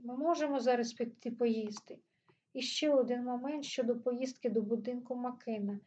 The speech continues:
який зараз маємо з'ясувати. Ще одне питання, на яке треба відповісти. «Тільки не про те, що було в будинку», простогнала вона.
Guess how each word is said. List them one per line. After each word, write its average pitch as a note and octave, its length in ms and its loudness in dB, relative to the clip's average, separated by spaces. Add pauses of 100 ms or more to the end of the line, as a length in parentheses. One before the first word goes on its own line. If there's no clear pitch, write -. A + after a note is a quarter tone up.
(300)
який A#3 360 0
зараз A#3+ 420 2
маємо A#3 360 2
з'ясувати. A#3+ 760 -2
Ще - 360 4
одне A#3 340 2
питання, C4+ 600 -2
на A#3 120 -2
яке A#3 260 -2
треба C4 340 2
відповісти. B3+ 760 -4 (600)
«Тільки C4 360 -2
не C#4+ 140 0
про D4 180 2
те, C#4 240 4
що A#3 220 -2
було A3 260 2
в G#3 80 -2
будинку», G#3 600 -2 (280)
простогнала A#3 680 2
вона. G#3+ 420 -2